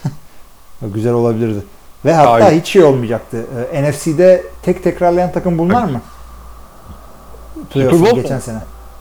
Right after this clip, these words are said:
Speaker 1: Hayır,
Speaker 2: Geçen
Speaker 1: şey
Speaker 2: sene
Speaker 1: diyorum.
Speaker 2: mi?
Speaker 1: Geçen
Speaker 2: Evet.
Speaker 1: sene de N F C'de, e, playoff yapan, e, hiçbir takım
Speaker 2: Evet.
Speaker 1: çıkamayacaktı. Bir tek Falcons.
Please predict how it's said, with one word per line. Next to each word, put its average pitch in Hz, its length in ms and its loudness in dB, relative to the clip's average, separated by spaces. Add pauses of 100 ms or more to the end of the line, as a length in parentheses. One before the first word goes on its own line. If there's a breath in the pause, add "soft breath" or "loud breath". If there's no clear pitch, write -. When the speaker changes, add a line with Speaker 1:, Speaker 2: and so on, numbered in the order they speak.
(1900)
Speaker 1:
Hayır, 123 180 0
Speaker 2:
Geçen 135 180 2
Speaker 1:
şey 139 100 2
Speaker 2:
sene 143 80 4
Speaker 1:
diyorum. 120 240 0
Speaker 2:
mi? 131 160 -10
Speaker 1:
Geçen 127 260 -2
Speaker 2:
Evet. 110 80 -4
Speaker 1:
sene 139 220 -2
de 139 160 -4
N 143 80 -2
F 139 60 -8
C'de, 139 400 -4
e, 120 400 -6 (100)
playoff 151 260 0
yapan, 143 240 -2 (300)
e, 127 40 -6 (1120)
hiçbir 175 260 -2
takım 131 180 2
Speaker 2:
Evet. 147 80 4
Speaker 1:
çıkamayacaktı. 139 540 2
Bir 139 80 -2
tek 160 260 -4
Falcons. 143 460 -2